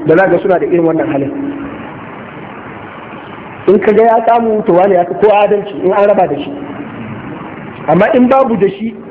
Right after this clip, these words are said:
to ya fi kowa zalunci, ko wani ya fi kowa zalunci da zage-zage da kowace hantara.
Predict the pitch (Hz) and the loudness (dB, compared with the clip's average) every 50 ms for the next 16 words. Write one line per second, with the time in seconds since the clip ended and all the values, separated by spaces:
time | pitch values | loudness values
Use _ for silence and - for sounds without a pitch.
0 | - - - - - - - - - - - 160 175 185 190 180 - 196 202 208 | -16 -14 -12 -10 -10 -10 -10 -10 -10 0 2 4 4 4 2 2 2 4 4 6
1 | 220 202 - 208 208 208 208 214 208 190 - - - 208 - 180 196 214 214 214 | 6 4 4 4 2 2 2 0 -2 -4 -4 0 0 2 4 6 4 6 6 4
2 | 190 185 185 185 147 202 196 202 190 185 196 196 196 196 202 196 - - 147 139 | 4 4 2 0 2 4 4 6 6 6 4 4 2 2 -2 -2 -2 -2 -2 -2
3 | 165 151 170 165 160 - 170 160 170 170 - 214 202 202 - - 302 311 269 - | 0 2 2 2 4 4 2 4 2 2 2 2 2 2 2 2 2 2 2 2
4 | - 185 185 175 165 185 196 185 - | 2 0 -2 0 0 0 -2 -2 -2